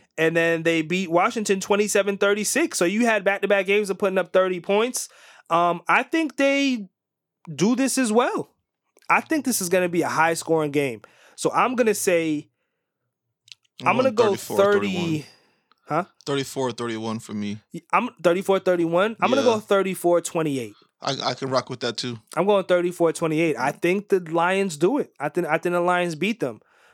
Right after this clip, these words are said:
Speaker 1: Um, so next up, we have Baltimore and New England. Uh, I think this one's kinda gonna be low scoring. I'm not expecting the most out of Lamar. Uh, maybe, but I don't know. You know, you know how I feel about, uh,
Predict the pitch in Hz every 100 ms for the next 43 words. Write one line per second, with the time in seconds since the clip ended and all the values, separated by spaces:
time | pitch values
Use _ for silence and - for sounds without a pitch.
0 | _ 151 151 151 151 151 151 _ _ _
1 | _ _ _ _ _ _ - - - 160
2 | 180 196 220 214 220 175 196 214 226 214
3 | 214 214 190 202 233 202 151 113 _ -
4 | _ _ 165 165 165 202 277 285 269 247
5 | - 233 226 214 214 196 190 180 190 190
6 | - 190 190 190 175 143 175 185 180 -
7 | 180 180 180 170 156 156 175 185 - -
8 | - 151 170 170 160 160 151 151 165 175
9 | 175 170 175 _ _ _ _ - 147 147
10 | 147 143 135 160 180 175 202 247 269 220
11 | 190 180 175 214 226 156 117 _ _ -
12 | 180 190 165 180 214 226 208 185 185 180
13 | 175 170 160 156 - _ 156 156 151 147
14 | 139